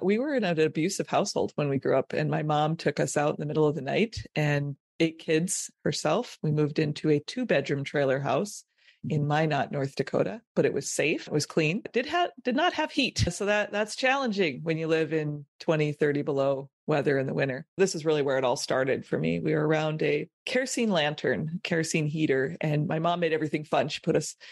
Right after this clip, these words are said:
in sleeping bags, and we were gonna have a, a sleep out in campfire in our living room.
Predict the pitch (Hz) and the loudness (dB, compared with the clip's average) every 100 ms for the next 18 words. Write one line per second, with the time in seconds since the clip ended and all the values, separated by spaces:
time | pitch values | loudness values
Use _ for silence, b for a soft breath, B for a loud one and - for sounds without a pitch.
0 | B B 170 - 202 196 165 165 160 165 | B B -2 2 0 0 -2 0 0 0
1 | 156 156 151 160 156 156 156 143 123 147 | -4 -6 0 2 2 0 0 0 0 0
2 | - 196 - 143 151 170 170 156 - 165 | 0 0 2 2 0 0 0 0 0 -2
3 | 156 143 143 143 156 147 147 143 151 151 | 0 0 2 2 0 0 0 2 2 0
4 | 156 151 - | 0 -2 -4